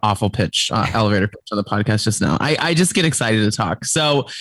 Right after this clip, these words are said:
Speaker 1: no, we, we're covering Housewives right now as well as The Bachelor.
Speaker 2: Okay.
Speaker 1: Um, we're covering Katie's season of The Bachelorette, and we will cover Bachelor in Paradise. Um, and then we're always open to, like, doing other shows, but we always do Housewives. So one day of the week is Housewives. The other day of the week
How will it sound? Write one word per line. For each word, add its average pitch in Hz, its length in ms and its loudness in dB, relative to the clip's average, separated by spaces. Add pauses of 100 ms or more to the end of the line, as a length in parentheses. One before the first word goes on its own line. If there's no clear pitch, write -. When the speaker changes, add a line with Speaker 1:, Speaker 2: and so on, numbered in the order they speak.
(160)
Speaker 1:
no, 165 120 4
we, 160 140 4
we're 175 160 4
covering 190 400 4
Housewives 135 500 4
right 135 140 2
now 127 220 2
as 120 120 2
well 113 220 4
as 107 100 2
The 107 80 0
Bachelor. 123 720 0
Speaker 2:
Okay. 113 200 2
Speaker 1:
Um, 104 260 2 (100)
we're 113 280 -4
covering 117 320 2
Katie's 107 280 2
season 107 200 2
of 101 100 4
The 107 60 2
Bachelorette, 120 420 0
and 113 80 4
we 113 80 4
will 110 160 4
cover 107 380 2
Bachelor 107 320 0
in 107 80 0
Paradise. 110 580 2 (460)
Um, 120 420 2
and 135 300 4
then 139 420 2
we're 165 160 4
always 202 220 4
open 202 180 2
to, 196 80 4
like, 151 180 2
doing 127 300 2 (140)
other 120 180 2
shows, 123 400 2
but 123 80 2
we 127 140 4
always 123 340 4
do 107 160 2
Housewives. 98 500 2
So 127 160 2
one 139 280 4
day 135 160 4
of 123 80 4
the 120 80 4
week 117 160 2
is 113 100 2
Housewives. 107 480 2
The 110 140 0
other 107 160 2
day 107 100 4
of 104 80 4
the 101 80 4
week 101 260 2